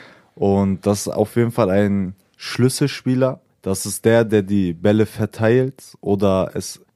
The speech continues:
mit der Hand weitergibt. Es gibt verschiedene Spielzüge, zum Beispiel der Handoff, das, da kann man den Ball einfach auf den Hintermann übergeben zu dem Running Back, der dann einen Lauf spielt, oder man kann natürlich den Ball auch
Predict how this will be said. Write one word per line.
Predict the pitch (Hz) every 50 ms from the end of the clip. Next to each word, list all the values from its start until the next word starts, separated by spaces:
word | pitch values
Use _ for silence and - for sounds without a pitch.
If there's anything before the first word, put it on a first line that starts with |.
| _
mit | - 101 104 104 - -
der | 107 98 95
Hand | 101 120 127 120 - -
weitergibt. | 123 123 120 - 123 110 98 98 110 107 - _ _ -
Es | 110 104 -
gibt | 135 123
verschiedene | - - 131 127 - - 147 143 139 135 123
Spielzüge, | 117 - - - 135 139 131 - - - 139 135 127 120 131 127 131 131 127 - _
zum | - - 127 120
Beispiel | 110 113 120 127 - - - 123 120 117 104 - - _ _ _ _ -
der | 113 110 107
Handoff, | 107 123 127 123 - 80 82 107 117 113 - - _
das, | - 110 110 104 110 -
da | - 104 104 113
kann | - - 123
man | 117 117 110 107
den | 107 101 92 90
Ball | 107 113 104
einfach | 82 110 113 107 - 110 101 - -
auf | - 98 - -
den | - 104 101
Hintermann | 95 107 117 110 - 120 110 110 110 101 -
übergeben | - 104 101 107 101 95 92 107 107 107 107 110 104
zu | - - -
dem | - 98 95 98 95
Running | 95 107 117 123 123 123 120 107
Back, | 113 113 113 - - - - - - -
der | - 98
dann | 87 110 113 113 -
einen | 92 104 107 104 104 95 - - - _ _ -
Lauf | 101 101 104 113 127 151 151 - - - - _ -
spielt, | - - - - 139 143 151 156 160 - - - _
oder | - 113 127 131 123 139 139 135 131 135 _ -
man | - 110 113 113 104
kann | - 120 117
natürlich | 117 113 107 - - 123 113 113 107 -
den | - 113 107 110 101
Ball | 95 107 107 104
auch | 90 101 104